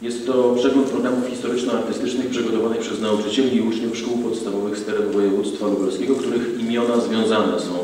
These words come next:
z powstaniem styczniowym. Organizatorem dzisiejszego wydarzenia jest wojewoda lubelski, partnerami prezydent miasta Lublin, lubelski kurator oświaty, Fundacja Niepodległości oraz Narodowy Bank Polski,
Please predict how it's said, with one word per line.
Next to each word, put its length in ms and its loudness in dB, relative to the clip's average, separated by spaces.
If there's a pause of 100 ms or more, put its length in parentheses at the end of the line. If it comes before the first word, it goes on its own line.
(320)
z 60 -16
powstaniem 680 -4 (100)
styczniowym. 920 -2 (360)
Organizatorem 760 0 (960)
dzisiejszego 460 -8
wydarzenia 460 -6
jest 240 -12
wojewoda 360 -4
lubelski, 440 -2
partnerami 760 0
prezydent 420 -6
miasta 200 -6
Lublin, 360 0
lubelski 320 -4
kurator 380 -4
oświaty, 440 -2 (360)
Fundacja 360 -2
Niepodległości 680 0
oraz 160 -4
Narodowy 360 -2
Bank 320 -2
Polski, 440 -6